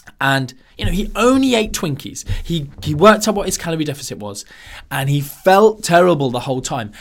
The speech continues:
However, his health markers, which he tested before and after, improved. I believe his systolic blood pressure,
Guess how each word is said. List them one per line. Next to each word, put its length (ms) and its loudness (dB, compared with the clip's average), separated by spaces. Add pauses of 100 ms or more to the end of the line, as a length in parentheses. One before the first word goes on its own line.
(120)
However, 960 -2 (580)
his 400 2 (240)
health 680 0
markers, 680 0
which 180 -6
he 100 -6
tested 400 -8
before 540 -6
and 280 -8
after, 540 -8 (320)
improved. 1000 0 (140)
I 160 -2
believe 300 -4
his 120 -10
systolic 800 -2
blood 200 -2
pressure, 340 -6